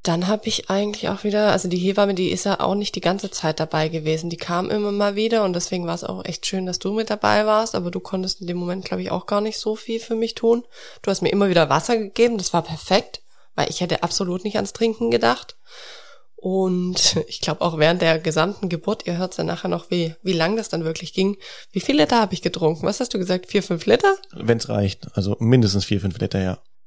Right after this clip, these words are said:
Speaker 1: Ja, also da sieht man auch schon, wie krass es einfach ist, ja. Und ich saß dann da in der Wanne und, ähm, dann, dann hab ich einfach gemerkt, okay, es geht nicht mehr weiter, hab dann die Hebamme auch gebeten, dass ich quasi wieder raus kann und, mm,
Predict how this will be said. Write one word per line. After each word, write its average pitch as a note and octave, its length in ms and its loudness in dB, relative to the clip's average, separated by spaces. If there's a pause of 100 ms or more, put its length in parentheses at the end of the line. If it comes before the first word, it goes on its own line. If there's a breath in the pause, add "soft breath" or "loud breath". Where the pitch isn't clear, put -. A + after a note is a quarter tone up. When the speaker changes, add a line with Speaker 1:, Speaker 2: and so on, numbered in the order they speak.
(160)
Speaker 1:
Ja, E3 100 -2
also D#3+ 160 -2
da E3 140 -2
sieht F#3 140 -8
man E3+ 140 -2
auch F3 100 -4
schon, E3+ 160 -2
wie D#3 220 0 (220)
krass - 280 -4
es - 100 -6
einfach E3+ 400 -6
ist, D#3+ 160 -8
ja. D#3+ 200 0
Und F3 80 0
ich - 240 -4 (420 loud breath)
saß G3+ 300 4
dann G#3+ 160 4
da F3+ 180 8
in F#3 140 4
der D#3+ 180 4
Wanne A#3 460 8
und, F3+ 440 0
ähm, F3 600 0 (840)
dann, F#3 320 4
dann F3 160 4
hab F3 80 2
ich G3 160 0
einfach - 220 0
gemerkt, G3 360 6
okay, G3 220 2
es - 140 -2
geht F#3+ 180 0
nicht D#3+ 160 -6
mehr E3 160 2
weiter, G#3+ 360 2
hab F#3 140 -2
dann F#3 140 0
die F3 120 0
Hebamme F#3 460 2
auch F#3 140 -2
gebeten, G3 560 -2 (400 loud breath)
dass F#3+ 200 0
ich - 80 -10
quasi E3 320 2
wieder D#3+ 140 2
raus D3+ 360 2
kann C4+ 300 0
und, F#3+ 360 -4 (680 soft breath)
mm, F#3 380 -2